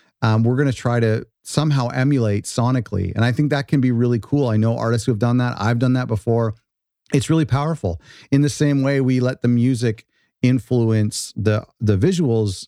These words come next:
um, vice versa can happen. And then, of course, from a technical standpoint,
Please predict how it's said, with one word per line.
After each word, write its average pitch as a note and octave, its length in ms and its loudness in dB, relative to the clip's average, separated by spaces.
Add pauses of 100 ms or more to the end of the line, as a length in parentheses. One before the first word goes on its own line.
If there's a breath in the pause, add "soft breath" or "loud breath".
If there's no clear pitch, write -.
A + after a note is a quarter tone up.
um, F#2+ 380 0
vice A2 360 0
versa G#2+ 340 -2
can F2+ 140 -4
happen. F2+ 420 -2 (220 soft breath)
And G#3+ 100 2
then, A#3 60 2
of G3 100 -2
course, G3+ 220 0
from E3+ 160 0
a C#3 40 0
technical A#2+ 400 -4
standpoint, G#2+ 640 0